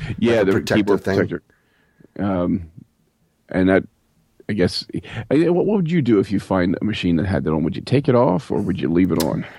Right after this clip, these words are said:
Speaker 2: Uh, I'm trying to get a closer look on it. You know, like, the, I mean, from the picture here, uh, it looks a little ratty in some places, but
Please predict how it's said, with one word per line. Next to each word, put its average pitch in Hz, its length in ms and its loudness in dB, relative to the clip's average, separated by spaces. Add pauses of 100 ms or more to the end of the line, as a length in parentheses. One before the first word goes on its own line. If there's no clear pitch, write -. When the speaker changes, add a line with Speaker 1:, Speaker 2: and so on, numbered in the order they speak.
(180)
Speaker 2:
Uh, 151 300 2 (100)
I'm - 120 -12
trying 101 260 -2
to 87 80 2
get 80 100 2
a - 20 -18 (220)
closer - 340 0
look 76 240 -2
on 73 160 -2
it. 76 240 -6 (140)
You 185 160 2
know, 208 160 4
like, 143 300 2
the, 117 200 0 (220)
I 139 80 4
mean, 135 240 4
from 131 160 2
the 107 80 4
picture 143 400 0
here, 185 340 2
uh, 151 200 2
it 143 60 0
looks 156 200 -4
a - 40 -6
little 117 460 4
ratty 92 460 2
in 87 120 -2
some 113 260 -2
places, 82 560 -4
but 87 340 2